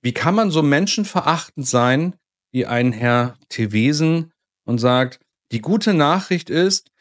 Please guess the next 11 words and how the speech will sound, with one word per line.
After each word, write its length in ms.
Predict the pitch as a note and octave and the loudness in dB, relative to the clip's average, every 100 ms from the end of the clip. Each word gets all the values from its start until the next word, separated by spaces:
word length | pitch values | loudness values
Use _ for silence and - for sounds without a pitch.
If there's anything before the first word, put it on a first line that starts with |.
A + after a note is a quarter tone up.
| _ _ _ _ | _ _ _ _
dass 160 | C3+ C#3+ | -4 -2
es 200 | C3+ B2 | -4 0
nicht 340 | C#3+ F#3 - | 0 0 -2
am 160 | D3 C#3 | -2 0
ersten 400 | D3 F3+ - D3 | 0 0 -4 -8
Tag 440 | B2 D3 E3 D#3+ | -4 0 0 -2
schon 220 | - D3 | -2 -4
Frieden 400 | C3 - F#3+ F3+ | -4 -6 -4 -2
ausbrechen 720 | A2+ A#2 A2+ - A#2 A2 A2 | 0 0 -2 -2 -2 -2 -6
wird 500 | A2 A2 G#2+ - - _ - | 0 0 0 -4 -16 _ -6
in 320 | A2+ G#2+ | -4 -4